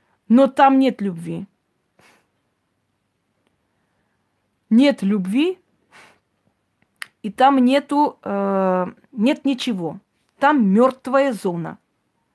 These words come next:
Вы получаете психбольного, изувеченного, изувера, тирана, человека, у которого полностью разложение, деградация личности началась,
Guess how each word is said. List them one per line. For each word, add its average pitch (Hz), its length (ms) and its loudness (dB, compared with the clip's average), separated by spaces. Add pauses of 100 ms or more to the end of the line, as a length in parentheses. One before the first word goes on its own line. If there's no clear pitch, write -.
(800)
Вы 254 220 2
получаете 262 720 0
психбольного, 220 1080 -2
изувеченного, 196 1500 -4
изувера, 226 1000 -2
тирана, 220 760 -2 (580)
человека, 262 560 2
у 208 80 -2
которого 240 400 -4
полностью 277 840 0
разложение, 226 640 0
деградация 226 640 -2
личности 233 540 -4
началась, 190 640 -6